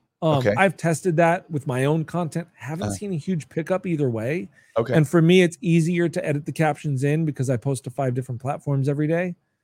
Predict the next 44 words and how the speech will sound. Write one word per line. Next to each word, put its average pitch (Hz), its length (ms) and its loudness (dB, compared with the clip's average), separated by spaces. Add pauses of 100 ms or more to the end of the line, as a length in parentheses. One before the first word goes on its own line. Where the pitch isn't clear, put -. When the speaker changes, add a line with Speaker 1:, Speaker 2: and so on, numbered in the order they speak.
(140)
Speaker 2:
Right. 98 180 -4
Speaker 1:
So 156 80 6
it's 147 140 2 (520)
Speaker 2:
Takes 107 220 -4
less 95 160 0
time. 95 320 -8 (2250)
Speaker 1:
captions 127 480 -4
in 123 100 -4
every, 123 380 -4
in 143 120 -4
every 127 220 2
editing 131 340 0
tool. 170 300 -2 (340)
Speaker 2:
Yeah. - 180 -8
Speaker 1:
But 185 100 8
I 175 80 10
do 180 220 2
make 277 180 -2
sure 214 140 2
to 208 80 2
use 180 240 2
at 156 100 0
least 151 400 2
one 135 300 2
editing 113 360 0
tool 90 420 -8
every 123 180 0
time 117 200 -2
I'm 104 120 -6
uploading 107 420 -10
to 104 120 -16
a - 20 -12
platform. - 580 -16 (320)
So 143 260 0
I'll 180 120 4
pick 196 300 -2
the 123 60 -4
background 127 460 2
music 170 320 2
Speaker 2:
Title 196 380 -2
or - 100 -2
the 190 60 -4
music. 185 100 -6
Speaker 1:
separately 170 600 2